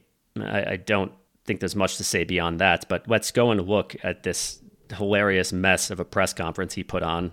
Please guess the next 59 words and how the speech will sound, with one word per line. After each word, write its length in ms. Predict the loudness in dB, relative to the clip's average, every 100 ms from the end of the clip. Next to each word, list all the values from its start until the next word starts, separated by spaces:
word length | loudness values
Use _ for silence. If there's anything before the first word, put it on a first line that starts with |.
| -6
last 240 | -4 -4
Friday. 320 | -4 -2 -2 -4 _ -20 -16
And 240 | -6 -4 -2
I 40 |
don't 100 | -2
know 60 | 0
how 120 | 2
many 160 | 2 2
of 80 |
you 100 | 2
have 100 | 0
seen 200 | 0 -2
Billy 240 | 0 0 0
Madison. 460 | 0 0 -2 -6 -8 -18 -20
It's 140 | -14 -6
an 300 | -4 -2 0
Adam 220 | 0 0
Sandler 380 | -2 -2 -2 -2
movie 260 | -4 -6
from, 300 | -6 -6 -6 -8 _ _ _
I 40 |
think, 160 | -16 -10
the 80 | -6
late 240 | -4 -4
nineties. 400 | -4 -2 -2 -4 -12 _ _ -4
But 180 | -2
it, 160 | -2 -2
it's 160 | -2 4
got 120 | 4
a 40 |
famous 400 | 4 0 0 -2
line, 240 | -4 -4 -6
like, 200 | -8 -4
the, 160 | -2
the 120 | 0
main 220 | 2 4 4
character 520 | 2 2 0 -2 -2
is 320 | -2 -6 -8
competing 400 | -10 -4 -2 0
in, 200 | 0 -4 -8 _ -12
you 100 | -10
know, 100 | -8
in, 100 | -6
in 100 | -6
the 60 |
climax 420 | -4 -4 -2 -4
of 60 | -6
the 40 |
film 240 | -10 -6 -6
in 40 |
this 120 | -4
academic 420 | -4 -4 -4 -6 -8
decathlon 600 | -6 -4 -2 -4 -6 -6
for 80 |
control 300 | -10 -8 -4
of 60 | -4
his 120 | -4
father's 280 | -4 -4 -6
company, 360 | -6 -6 -6